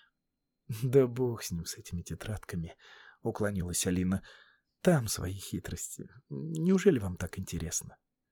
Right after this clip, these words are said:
«Мне интересно», сознался Смоляков. «Когда мы увидимся в следующий раз?» Она погрозила пальчиком. «Но мы еще и не расстались.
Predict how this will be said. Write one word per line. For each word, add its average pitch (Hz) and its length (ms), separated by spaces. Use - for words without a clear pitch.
«Мне 110 220
интересно», 117 720
сознался 107 560
Смоляков. 87 640
«Когда 135 280
мы 107 260
увидимся 95 600
в - 40
следующий 92 440
раз?» 85 320
Она 113 240
погрозила 107 560
пальчиком. 85 680
«Но 92 440
мы 127 240
еще 120 280
и 123 120
не 127 160
расстались. 131 720